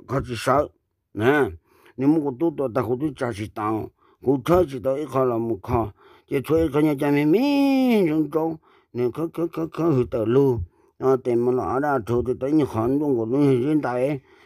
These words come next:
chứ là bố bố chỉ cho cho thì chỉ tí tụi nhiều, chỉ ra thì chỉ xuất trong thiên này nè, để xem mà, sát đã chỉ ra thì cho hàng theo họ. Chỉ nó chỉ tên là soạn tu dân, sợ, không thể tới giờ ra hàng, nè. Chỉ khi đó nên là xứ, ê,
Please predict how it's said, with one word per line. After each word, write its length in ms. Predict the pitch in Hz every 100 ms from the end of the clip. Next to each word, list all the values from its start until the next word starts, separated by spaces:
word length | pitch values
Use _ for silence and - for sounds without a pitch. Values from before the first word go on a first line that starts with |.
| _
chứ 80 | 170
là 160 | 151
bố 200 | 139 139
bố 260 | 151 139 147 143
chỉ 140 | 135 120
cho 120 | 143 143
cho 120 | 139
thì 140 | 131 117 - -
chỉ 140 | 170 123
tí 160 | 170 190
tụi 220 | - 139
nhiều, 320 | 135 143 147 131 113 107 95 98 _ _ _ _
chỉ 200 | 117 113
ra 260 | 127 147 131
thì 120 | 127 127
chỉ 80 | 104 90
xuất 80 | 101 -
trong 200 | 135 123
thiên 220 | 127 127
này 100 | 107
nè, 320 | 98 95 90
để 80 | 107
xem 220 | 101 117
mà, 120 | 113 107 - -
sát 200 | - 143
đã 180 | 143 143 135
chỉ 160 | 113
ra 120 | 127 131
thì 120 | 120 107
cho 220 | 104 113
hàng 380 | 101 107 117 117
theo 180 | 131 117
họ. 260 | 107 123 _ _ _ _ _
Chỉ 100 | 117
nó 180 | 120 131
chỉ 60 | 131 101
tên 140 | 135
là 120 | 127 101
soạn 240 | 117 107
tu 100 | 143
dân, 320 | 139 127 120 - _ -
sợ, 140 | 143 - _ _
không 240 | 87 127
thể 80 | 143 123
tới 160 | 139
giờ 140 | 127 117
ra 200 | 135 113
hàng, 240 | 98 110 - -
nè. 360 | 107 123 107 90 _ _ _ _
Chỉ 80 | 101 92
khi 140 | 110
đó 140 | 87
nên 380 | 110 139 123 107
là 140 | 90 87
xứ, 440 | - 139 170 - -
ê, 200 | 110